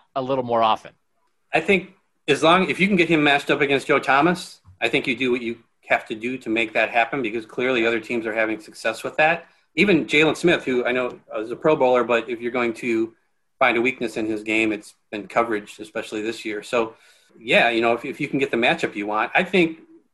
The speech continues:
Speaker 2: I think we're gonna see, as the season goes on, we're going to see all the tight ends moving around a lot more.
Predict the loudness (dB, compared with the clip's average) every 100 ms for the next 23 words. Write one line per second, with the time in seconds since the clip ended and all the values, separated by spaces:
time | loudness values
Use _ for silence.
0 | -4 0 2 4 4 0 -2 -2 -2 -2
1 | -8 _ -10 -10 -6 -2 0 4 4 4
2 | 4 4 2 2 0 -2 -6 -4 -4 -2
3 | 4 4 4 -2 -2 0 -2 -2 -2 0
4 | 0 0 0 2 2 2 0 2 2 0
5 | -2